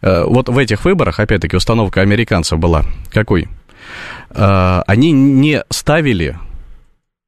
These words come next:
на какого-либо кандидата. Они, э, вот, э, посол, э, там за несколько месяцев до этих выборов собрал всех кандидатов у себя в посольстве, посол Соединенных Штатов в Киеве, и заявил следующее. Вот, ну, я это знаю доподлинно,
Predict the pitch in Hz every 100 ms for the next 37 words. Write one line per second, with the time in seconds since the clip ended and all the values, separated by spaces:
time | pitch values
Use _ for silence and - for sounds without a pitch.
0 | _ 110 113 117 143 127 120 123 113 123
1 | 87 80 85 - - - - - 147 226
2 | 104 135 110 113 147 - 120 117 - 147
3 | 208 190 131 113 - - - 104 95 76
4 | - 104 113 135 127 - 117 120 104 -
5 | 92 92 104 95 104 - 208 156 117 104
6 | 120 104 85 - - - - - 120 98
7 | 98 107 90 82 - 104 98 143 226 214
8 | - 160 - - 113 117 - 104 101 104
9 | - 90 82 - 98 80 73 - - -
10 | - - 247 220 220 220 139 113 92 -
11 | 85 - - - - - - 92 - 147
12 | 151 143 123 117 110 117 107 107 82 69
13 | 65